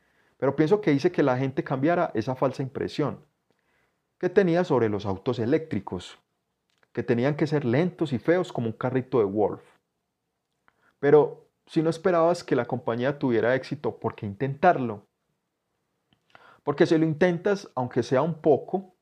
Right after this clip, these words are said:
puedes lograr algo. Debes asegurarte de que lo que hagas sea un muy buen producto y tiene que ser excelente. Cuando se abre un mercado nuevo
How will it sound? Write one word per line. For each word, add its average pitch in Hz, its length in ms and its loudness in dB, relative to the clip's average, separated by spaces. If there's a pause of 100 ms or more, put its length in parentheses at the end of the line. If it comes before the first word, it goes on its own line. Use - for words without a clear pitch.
puedes 120 180 -2
lograr 110 260 2
algo. 98 380 0 (320)
Debes 123 180 0
asegurarte 165 760 2 (300)
de 123 120 -8
que 143 100 0
lo 123 120 2
que 123 140 2
hagas 156 220 2
sea 127 420 0 (200)
un 107 180 -10
muy 117 80 -4
buen 123 160 -2
producto - 600 -2 (360)
y 110 60 -6
tiene 165 240 0
que 123 80 -8
ser 120 160 2
excelente. 104 580 -4 (680)
Cuando 139 280 2
se 143 140 0
abre 165 220 6
un 190 60 4
mercado 175 440 2
nuevo 120 480 -2